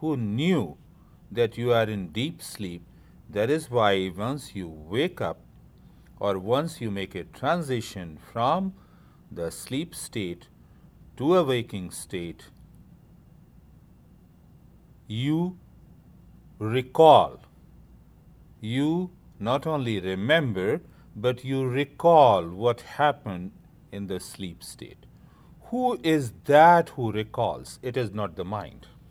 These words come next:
One thing is that it is not the mind, because science in, says that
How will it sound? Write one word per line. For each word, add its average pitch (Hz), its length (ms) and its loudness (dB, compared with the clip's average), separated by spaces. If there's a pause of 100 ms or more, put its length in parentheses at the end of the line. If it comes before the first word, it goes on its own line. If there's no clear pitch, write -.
(520)
One 120 320 0
thing 101 240 -10
is 80 140 -12
that 117 320 0
it 101 120 -10
is 87 140 -10
not 85 240 -10
the 82 60 -16
mind, 135 340 -2
because 98 500 -4 (840)
science 131 540 -2
in, 90 280 -10 (460)
says 135 440 -4
that 107 480 0